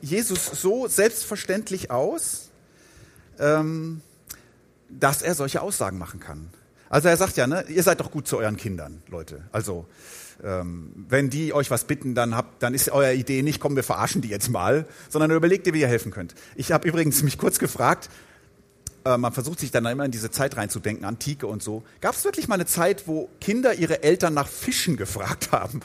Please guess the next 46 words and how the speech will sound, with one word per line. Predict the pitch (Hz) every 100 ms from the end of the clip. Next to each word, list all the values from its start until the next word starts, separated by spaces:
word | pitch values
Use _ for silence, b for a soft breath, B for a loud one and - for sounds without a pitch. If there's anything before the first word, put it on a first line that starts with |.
| 175 170
Also | 156 139
Brot | 131 160 220
steht | - 160
da |
ja, | 160 147
ne? | 156 185 B
Und | 147 147
Fisch. | - 196 -
Also | 139
gab's | 135 -
das | 254 -
mal, | 175 190 185 B B
Mama, | - 180 190 190
Eunike, | 180 175 208 - 185 185 202 -
hast | 165 -
du |
einen | 151 156
Fisch | - 208 -
für | -
mich? | 107 98 -
Ich | -
weiß | 95 90
nicht. | 95 92 - B B
Das | - -
scheint | 120 113
mir | 110
irgendwie | 117 107
auch | 113
für, | - 110 107 B B B B B -
für | 131
die | 123
Antike | 127 190 160
irgendwie | 127 123
komisch, | 127 151 139 139
aber | 165 165 156 - -
gut. | 156 180 - - - _ B B - _ _ - - _ -
Jedenfalls, | 165 240 226 185 151
wie | 226
auch | 214
immer, | 220 190
ihr | 170 254
seid | 262
gut | 285 294
zu | 226
euren | 202 196
Kindern. | 180 151